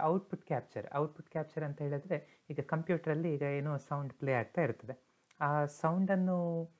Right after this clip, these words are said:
ನಾವು capture ಮಾಡ್ಬೇಕು ಅಂತಾದ್ರೆ ಆವಾಗ, ಅಂದ್ರೆ ಕಂಪ್ಯೂಟರಲ್ಲಿ ಪ್ಲೇ ಆಗ್ತಾ ಇರೋ ಸೌಂಡನ್ನು capture ಮಾಡಿದ್ರೆ ಆ ಆಡಿಯೋ output capture ಅಂತ ಕೊಡ್ಬೇಕಾಗ್ತದೆ.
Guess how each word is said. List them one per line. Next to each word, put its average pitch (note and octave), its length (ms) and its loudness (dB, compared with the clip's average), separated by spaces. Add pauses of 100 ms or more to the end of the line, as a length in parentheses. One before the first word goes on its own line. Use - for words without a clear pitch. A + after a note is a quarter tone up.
(220)
ನಾವು D3+ 260 -2
capture D#3 400 0
ಮಾಡ್ಬೇಕು C#3+ 420 0
ಅಂತಾದ್ರೆ A2 560 -6 (220)
ಆವಾಗ, D#3+ 380 -2 (800)
ಅಂದ್ರೆ C3+ 320 -12
ಕಂಪ್ಯೂಟರಲ್ಲಿ C#3+ 560 -2
ಪ್ಲೇ F3 180 2
ಆಗ್ತಾ D#3 300 2
ಇರೋ C3 100 -2
ಸೌಂಡನ್ನು B2+ 380 -10
capture - 360 -10
ಮಾಡಿದ್ರೆ A#2 360 -10
ಆ D3 200 -2
ಆಡಿಯೋ D3 420 -6
output D3 400 -2
capture A2 360 -10
ಅಂತ A#2 160 -10
ಕೊಡ್ಬೇಕಾಗ್ತದೆ. G#2+ 840 -6